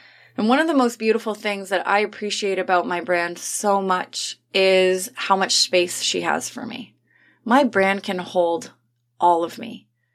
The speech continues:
My brand can hold the hurt. My brand can hold the healing. My brand can hold the hard conversations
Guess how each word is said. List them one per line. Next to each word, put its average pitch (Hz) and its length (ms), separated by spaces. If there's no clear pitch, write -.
My 202 160
brand 196 420
can 190 160
hold 196 380
the 165 80
hurt. - 400
My 185 120
brand 196 340
can 196 140
hold 202 320
the 180 60
healing. 165 520
My 180 140
brand 196 300
can 196 140
hold 208 340
the 185 100
hard 190 260
conversations 190 920